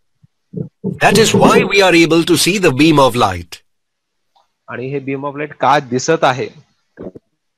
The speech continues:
Speaker 2: हे दिसण्याच्या पाठीमागचं कारण काय आहे, तर हवेमध्ये जे tiny particles आहेत ते सतत फिरत असतात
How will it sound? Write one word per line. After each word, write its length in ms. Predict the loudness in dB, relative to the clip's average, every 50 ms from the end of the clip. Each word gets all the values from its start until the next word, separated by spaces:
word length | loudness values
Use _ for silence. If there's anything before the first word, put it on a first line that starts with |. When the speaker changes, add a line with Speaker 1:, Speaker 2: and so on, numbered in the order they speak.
| _ _
Speaker 2:
हे 200 | _ _ _ -16
दिसण्याच्या 440 | -10 -8 -10 -6 -4 -4 -2 0 0
पाठीमागचं 340 | 0 0 0 -2 -2 -4 -6
कारण 340 | -6 -4 -4 -2 -2 -4 -2
काय 200 | 0 0 2 2
आहे, 280 | 0 0 -2 -4 -6
तर 220 | -2 -2 -2 -4 -4 -6 _ -20 -20 -20 -20 -20 _ _ -10
हवेमध्ये 500 | -8 -8 -6 -6 -6 -6 -6 -6 -8 -8
जे 120 | -8 -10 -8
tiny 340 | -4 -4 -2 -2 -2 -4
particles 680 | -4 0 0 0 0 0 -2 -2 0 2 2 2 2 0
आहेत 220 | 0 0 0 -2 -4 -6 _ _ _ _ _ _ _ _ _ _ _ _ -2 2
ते 140 | 4 4 4 2 -2 -2
सतत 360 | -2 0 2 2 2 0 2
फिरत 300 | 2 2 4 4 4 4
असतात 320 | 2 0 0 -2 -4 -4